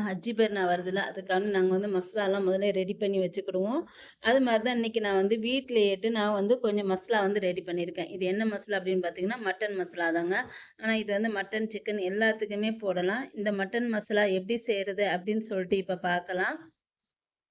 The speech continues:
நான் வந்து ஒரு பாத்திரம் எடுத்திருக்கேன். இப்ப இது வந்து நல்லா காஞ்சதுக்கு அப்புறம் இதுல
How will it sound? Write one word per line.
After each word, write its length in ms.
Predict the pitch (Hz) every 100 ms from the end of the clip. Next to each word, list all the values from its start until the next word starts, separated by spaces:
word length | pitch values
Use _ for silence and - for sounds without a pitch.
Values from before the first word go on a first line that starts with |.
| _ - _
நான் 180 | 233 240
வந்து 180 | 240 247
ஒரு 160 | 233
பாத்திரம் 440 | 233 214 220 226 214
எடுத்திருக்கேன். 520 | 196 208 190 220 254 208
இப்ப 240 | 226 233
இது 140 | 214 208
வந்து 220 | 202 233
நல்லா 240 | 208 202 220
காஞ்சதுக்கு 640 | 220 202 220 233 226 220
அப்புறம் 300 | 196 196 214
இதுல 260 | 226 196 208